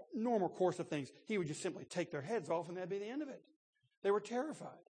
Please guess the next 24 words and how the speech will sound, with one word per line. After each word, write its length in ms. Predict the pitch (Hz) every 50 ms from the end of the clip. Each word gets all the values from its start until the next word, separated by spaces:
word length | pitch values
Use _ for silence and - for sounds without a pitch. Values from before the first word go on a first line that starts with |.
| _ _ _ _ _ _ _ _ _ _ _ _ _ _ _
They 160 | 185 226 233
continued 600 | 226 - 220 185 160 - - 302 330 311 294 240
to 40 | 202
be 120 | 175 160
terrified 720 | - - - 147 143 143 135 - - 143 139 151 180 175 165 -
even 380 | 226 208 247 262 302 294 285 262
when 160 | 233 226 214
he 180 | 185 185 233
brought 340 | 220 175 214 220 208 202 208
them 140 | 196 165 160
back 380 | 143 131 208 226 233 226 - 185
and 100 | 151 127
put 180 | - 233 -
them 120 | - 208 202
in 80 | 196
the 80 | 190 175
land 260 | 175 185 190 202 190
of 140 | 175 151 139
Goshen 380 | 180 202 208 202 - 208 196
and 100 | 190 185
took 240 | - 233 233 233 -
care 240 | - 247 254 269 247
of 120 | 180 123
them, 100 | - -